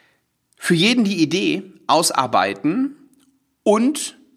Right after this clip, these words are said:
zwölf Treffen, virtuelle Online-Treffen machen, um diese Ziele zu verfolgen. Entweder in der Gruppe oder mit mir persönlich. Ich sorge dafür,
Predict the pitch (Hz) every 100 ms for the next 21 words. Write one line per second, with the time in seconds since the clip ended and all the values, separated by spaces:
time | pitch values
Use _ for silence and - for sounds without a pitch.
0 | _ _ _ _ _ _ _ - - -
1 | 127 139 165 185 196 202 - - _ _
2 | _ _ _ _ _ _ _ _ - -
3 | 135 156 156 127 101 92 - 107 147 175
4 | 165 143 - 139 117 95 - 156 151 117
5 | 95 98 - 104 - 104 87 92 123 131
6 | - - - 170 214 240 202 120 151 190
7 | 185 185 - 170 165 156 - 156 - 143
8 | - 110 95 85 - 110 113 127 123 120
9 | - - - 185 139 135 131 135 123 143
10 | 120 143 160 165 165 - - - 156 139
11 | 113 117 139 120 92 85 - 98 65